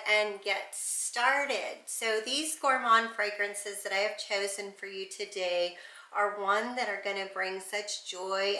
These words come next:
and love to you because they are just so rich and decadent and beautiful and just warm and cozy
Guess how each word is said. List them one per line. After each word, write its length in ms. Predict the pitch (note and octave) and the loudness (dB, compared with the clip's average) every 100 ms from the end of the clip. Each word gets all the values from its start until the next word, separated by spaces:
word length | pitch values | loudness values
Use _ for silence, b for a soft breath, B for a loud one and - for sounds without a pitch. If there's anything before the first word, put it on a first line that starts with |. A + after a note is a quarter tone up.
| - | 0
and 140 | F#3 F3+ | -2 -2
love 380 | E3 E3+ F#3 G#3 - b b b b | 0 0 -2 -8 -18 b b b b
to 280 | - A#3+ G#3 | -4 -4 -4
you 540 | G#3 G#3 G#3 A3 C#4 - | -2 2 4 2 -2 -4
because 920 | B3 G#3+ - - C#4 A#3+ G3 F#3+ F#3+ - - | -4 -4 -10 0 4 4 4 0 -4 -8 -8
they 140 | A#3+ | -8
are 160 | B3 B3 | -4 -4
just 300 | A#3 G#3+ - | -2 0 0
so 180 | G#3 F#3 - | -2 -4 -4
rich 340 | A#3+ B3+ - - | -4 -2 -4 -4
and 100 | G3+ F#3 | -6 -10
decadent 680 | - E3+ - A3 G#3+ G#3 G3 F3 | -4 -4 -4 -2 0 0 -2 -10
and 100 | F3 - | -16 -16
beautiful 800 | G3 A3+ A3+ A3+ A3+ G#3+ G#3+ G#3 G#3+ B B B - | -2 0 2 0 0 4 4 4 0 B B B -6
and 120 | G3+ | -4
just 320 | G3 G3+ - G#3 G3+ | -4 -4 -4 -4 -8
warm 680 | A#3 B3+ C4 C4 C4+ C4+ C#4 G3+ | -2 4 6 8 8 4 0 -2
and 160 | G3 - | -4 -10
cozy 760 | - A#3 A#3 A#3 B3 A#3 A3+ | -8 -2 -2 -2 -2 0 -2